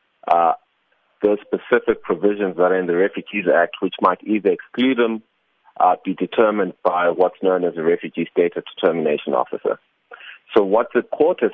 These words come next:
said is that the only person, the only officials that can make a determination on asylum applications, including rejecting them,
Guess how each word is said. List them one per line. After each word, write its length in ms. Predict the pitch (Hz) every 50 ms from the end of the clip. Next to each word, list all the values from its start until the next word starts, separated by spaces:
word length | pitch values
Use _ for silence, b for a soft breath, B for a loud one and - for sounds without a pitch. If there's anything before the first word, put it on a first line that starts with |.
| -
said 220 | - 101 95 87 -
is 100 | - -
that 160 | 98 95 -
the 100 | - 98
only 260 | - 117 135 151 147 139
person, 600 | - 123 107 107 - - 98 95 92 90 - - 92
the 100 | 104 101
only 260 | 101 117 123 127 127
officials 500 | 113 107 - - 120 117 - - 95 85
that 180 | 92 92 95 -
can 200 | - 92 90 92
make 240 | 101 104 113 - -
a 60 | -
determination 800 | - - - - 101 92 95 92 92 92 90 92 - - 90 -
on 220 | - 92 92 87
asylum 440 | 87 - - - - 98 90 98 90
applications, 600 | 87 85 - _ - - 90 85 80 - 85 82 90
including 460 | 87 - - 139 143 135 131 107 82
rejecting 480 | 82 80 - 87 87 - - 92 80
them, 180 | 78 80 80